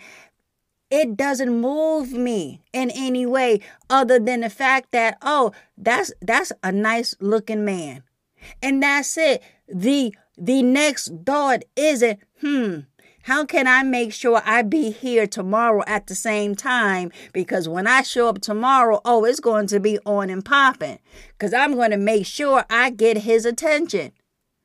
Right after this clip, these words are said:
No, I, I don't have that next thought, because by the grace of God, it is nothing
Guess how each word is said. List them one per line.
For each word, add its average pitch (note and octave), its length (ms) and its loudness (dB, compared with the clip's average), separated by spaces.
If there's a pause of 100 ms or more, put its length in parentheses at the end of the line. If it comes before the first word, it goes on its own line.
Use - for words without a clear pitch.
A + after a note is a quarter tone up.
(280)
No, C#4+ 520 2
I, B3+ 240 2
I B3+ 200 0
don't C#4 180 -4
have C4 460 -6
that A#3+ 260 -2
next A3+ 520 -6 (180)
thought, C4 500 -2 (480)
because A#3 640 -2 (1300)
by F#3 300 2
the D3+ 140 -8
grace G#3 360 6
of A3 160 0
God, A3 480 4
it A#3 200 10
is E3+ 200 4
nothing F#3 720 0